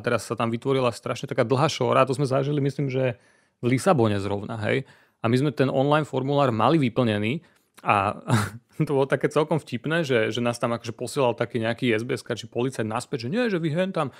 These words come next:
A my, že nie, že my máme Q R kód. A oni, že, "Ó, že Q R kód?" A to ako keby ani nevedeli, že existuje. A tá tetuška, čo tam prišla a nám oskenovala ten Q R kód, tak ona úplne bola taká prekvapená, že, "A fakt, že vy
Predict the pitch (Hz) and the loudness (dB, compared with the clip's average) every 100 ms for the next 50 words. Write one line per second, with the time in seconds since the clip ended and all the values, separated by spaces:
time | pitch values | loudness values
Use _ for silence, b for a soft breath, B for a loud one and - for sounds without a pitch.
0 | B _ 104 104 104 190 208 143 185 170 | B _ -8 -6 -4 -2 0 0 0 -2
1 | 123 147 185 160 - 117 110 107 107 101 | -2 2 4 4 2 2 4 2 0 -4
2 | 104 110 120 120 113 101 107 98 - 95 | -4 -6 -6 -8 -12 -12 -10 -10 -10 -8
3 | 92 98 165 - 165 123 113 117 143 143 | -6 -4 -4 2 6 6 8 6 6 4
4 | 131 131 127 139 165 143 147 139 131 131 | 6 6 8 8 8 8 6 8 8 6
5 | 160 - 180 135 135 127 147 175 - 131 | 0 2 2 4 2 2 2 2 2 0
6 | 139 139 120 123 - 185 127 123 117 135 | 2 0 2 0 2 0 2 2 2 2
7 | - 147 139 131 139 143 - 113 117 143 | 2 4 6 4 2 0 0 2 4 2
8 | 165 120 120 113 113 143 139 127 135 135 | 0 2 2 4 2 2 4 4 6 4
9 | 135 - - 180 156 113 101 117 - - | 6 6 4 2 2 0 -2 -6 -12 -18
10 | - - 160 202 123 120 | -10 -4 0 0 -2 0